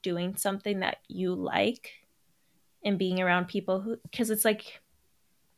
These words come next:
you know, if you're going to yoga, going to painting, going to clay,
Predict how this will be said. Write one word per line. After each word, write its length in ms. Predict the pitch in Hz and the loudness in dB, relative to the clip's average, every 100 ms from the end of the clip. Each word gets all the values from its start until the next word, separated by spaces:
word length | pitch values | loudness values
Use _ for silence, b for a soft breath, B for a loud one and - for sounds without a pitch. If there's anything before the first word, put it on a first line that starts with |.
| - | -2
you 100 | 226 | 4
know, 100 | 196 | 4
if 120 | 202 | 6
you're 240 | 208 196 - - | 6 4 2 0
going 240 | 202 202 | 4 4
to 40 | 196 | 6
yoga, 320 | 180 170 175 | 4 2 0
going 260 | - 180 185 | 0 0 0
to 60 | |
painting, 520 | 190 170 175 180 180 196 | -2 -6 -6 -6 -6 -6
going 300 | - 180 180 | -4 -2 -2
to 120 | 180 196 | -4 -6
clay, 460 | - 165 170 196 | 2 2 2 -2